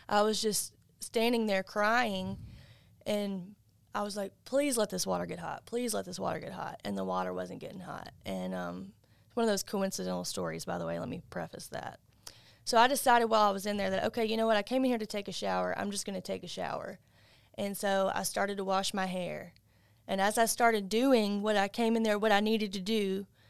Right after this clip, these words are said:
to take a shower, the water started getting hot. And I think I just needed, you know, I don't believe that there was some kind of divine intervention. I, I don't,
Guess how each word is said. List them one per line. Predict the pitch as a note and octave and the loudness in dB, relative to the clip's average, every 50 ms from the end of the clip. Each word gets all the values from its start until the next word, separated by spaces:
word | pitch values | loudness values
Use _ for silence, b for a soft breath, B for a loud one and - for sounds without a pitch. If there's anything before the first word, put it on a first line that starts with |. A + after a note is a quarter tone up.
| b b b b b b b b b _ _ _ | b b b b b b b b b _ _ _
to | - - | -6 0
take | - A3 G#3 - G#3+ | 2 2 2 2 2
a | |
shower, | - - B3 A#3 G#3+ F#3 E3 D#3 - - F#3 - - _ _ _ _ _ | 6 8 8 10 8 8 6 2 -4 -6 -6 -10 -16 _ _ _ _ _
the | - G#3 | 2 4
water | G#3 G#3+ A3 A3 G#3 | 6 6 6 6 4
started | - - G#3+ G3+ G3+ F#3 | 2 2 2 2 2 0
getting | G3+ G3 F#3+ F#3 E3+ | 0 0 0 -2 -2
hot. | E3 F3+ E3+ D#3+ - - - _ - | -2 -2 -2 -2 -4 -6 -10 _ -2
And | - G3+ G3+ | 0 2 2
I | F#3+ | 2
think | - - A#3+ B3+ A#3+ | 2 0 2 6 6
I | A3+ A3 | 6 6
just | G#3 G#3+ G3+ - | 4 2 0 0
needed, | A3+ A3 A3 A3+ G#3+ G#3+ G3+ F#3+ F#3 - | 2 2 2 4 4 2 0 0 -2 -2
you | G#3+ G#3+ | 0 2
know, | G#3 G3 | 4 6
I | G#3 | 8
don't | G#3+ A3 A3 | 8 8 6
believe | G3+ G3+ G3+ G3+ G3+ | 6 4 4 4 2
that | G3 G3 - | 0 -2 -4
there | G3 G3 | -2 -2
was | G3 F#3+ | -2 -2
some | - G3+ | -4 -4
kind | G3 G#3 G3+ G3 | -4 -2 -2 -2
of | F#3+ F3 | -2 -4
divine | F3 F#3+ F3 F#3+ F#3 F#3+ F#3+ | -6 -4 -2 0 0 0 0
intervention. | F#3+ F#3 F#3 F#3 F#3 F#3 F#3 F#3+ - F#3+ E3+ - - | 0 -2 -2 -2 -2 -2 -2 -2 -2 -4 -4 -2 0
I, | - - - - - | -2 -2 0 2 4
I | G#3 G#3+ | 4 4
don't, | G#3+ G#3+ G3+ - - - | 4 4 2 -2 -6 -14